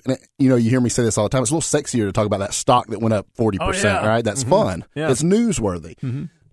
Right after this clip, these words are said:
Speaker 1: Talking about taxes isn't a real, real eye-catcher, headline grabber, but it's probably one of the most important things we can do to make sure that we actually are doing the very best we can do with our, with our money that we have.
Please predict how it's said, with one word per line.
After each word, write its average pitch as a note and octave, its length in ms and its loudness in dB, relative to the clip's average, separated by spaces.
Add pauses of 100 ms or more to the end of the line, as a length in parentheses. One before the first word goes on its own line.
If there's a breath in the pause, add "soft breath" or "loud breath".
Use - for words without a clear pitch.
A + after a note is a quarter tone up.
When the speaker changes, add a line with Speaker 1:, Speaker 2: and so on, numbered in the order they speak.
(260)
Speaker 1:
Talking F#3 260 -2
about G#3 220 -2
taxes D3 480 -2
isn't C#3 160 0
a C3+ 40 2
real, B2+ 420 2
real A#2+ 220 2
eye-catcher, A#2+ 600 2
headline A#2+ 380 0
grabber, A#2 540 -2 (200)
but A#2 80 0
it's A2 80 -4
probably F3 200 2
one D#3+ 80 0
of C3 80 0
the A#2 40 0
most A2+ 200 0
important A#2 400 -2
things A#2+ 180 0
we A2 100 0
can F#2+ 200 -4
do G#2+ 400 2
to G#2+ 100 -6
make G2 220 -2
sure G2+ 520 -2 (220 soft breath)
that A2 120 -2
we A#2 120 2
actually A#2+ 280 0
are G2+ 40 -2
doing G#2+ 160 0
the G2+ 80 -4
very G#2+ 240 0
best G2+ 340 -2
we G2 80 -6
can F#2 200 -4
do G2+ 200 -2
with F2+ 140 -4
our, F2 160 -6
with F#2 160 -4
our F2 80 -2
money F#2+ 220 -4
that D#2 120 -14
we D#2+ 100 -12
have. - 200 -12